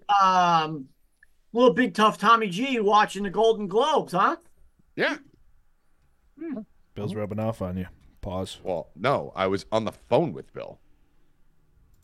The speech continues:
Speaker 1: I didn't
Speaker 2: And
Speaker 1: even
Speaker 2: Bill
Speaker 1: I
Speaker 2: yelled,
Speaker 1: was like, "Come
Speaker 2: "Titties."
Speaker 1: on." Next thing I know, I hear in the background, "Oh, who?" Tommy's like, "Who's that?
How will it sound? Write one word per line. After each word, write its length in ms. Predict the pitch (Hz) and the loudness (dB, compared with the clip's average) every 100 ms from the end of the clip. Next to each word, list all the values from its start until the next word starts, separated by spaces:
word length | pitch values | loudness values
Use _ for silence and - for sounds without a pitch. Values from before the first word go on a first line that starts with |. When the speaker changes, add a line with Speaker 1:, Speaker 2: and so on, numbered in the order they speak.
| _ _ _ _ | _ _ _ _
Speaker 1:
I 160 | 147 214 | 0 2
didn't 160 | 294 262 | 4 2
Speaker 2:
And 80 | |
Speaker 1:
even 140 | 127 165 | 0 2
Speaker 2:
Bill 180 | 156 180 | 6 8
Speaker 1:
I 100 | 196 | 10
Speaker 2:
yelled, 260 | 220 254 | 10 8
Speaker 1:
was 180 | - - | 6 2
like, 140 | - 302 | 4 6
"Come 80 | |
Speaker 2:
"Titties." 120 | - - 359 349 | 6 6 8 8
Speaker 1:
on." 100 | 247 - _ _ | 6 2 _ _
Next 320 | 196 339 349 | 2 4 2
thing 160 | - 403 392 | -2 2 4
I 120 | 392 | 6
know, 220 | 381 392 | 6 6
I 120 | 359 | 6
hear 200 | 247 302 | 6 4
in 60 | 330 | 2
the 60 | 349 | 4
background, 800 | 349 359 359 339 330 294 277 269 | 6 6 6 2 4 4 2 4
"Oh, 500 | 349 370 370 339 - | 4 6 6 4 2
who?" 460 | 453 554 539 427 302 | 4 6 6 4 4
Tommy's 260 | - 330 285 | -4 -4 -6
like, 120 | 277 | -8
"Who's 200 | 392 403 | -8 -6
that? 320 | 440 403 359 | -2 0 0